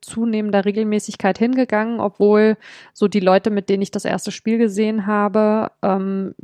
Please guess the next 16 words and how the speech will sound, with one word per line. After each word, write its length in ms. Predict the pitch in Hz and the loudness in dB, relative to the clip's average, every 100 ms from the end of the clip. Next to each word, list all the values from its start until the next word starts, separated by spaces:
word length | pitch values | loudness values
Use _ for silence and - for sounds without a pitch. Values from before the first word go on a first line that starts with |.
| 185 | -4
sich 200 | 202 - | -4 0
dann 180 | 196 190 | 0 2
da 100 | 175 | 2
erstmal 340 | 190 - 196 | 0 0 0
wieder 160 | 190 190 | 2 0
von 300 | - 196 190 | 0 -2 -4
verabschiedet 800 | - - - 214 190 180 - - | -2 -2 -2 -4 2 2 0 0
haben. 300 | 170 170 - | 0 0 -6
Also 120 | 175 | -8
es 100 | 165 | -2
gab 180 | 185 - | -4 -2
tatsächlich 420 | 185 185 202 - | -6 -4 -6 -4
Phasen, 360 | - 185 185 | 0 0 0
in 140 | 196 185 | -4 -2
denen 240 | 190 196 | 0 0
ich, 200 | 196 - | -2 -4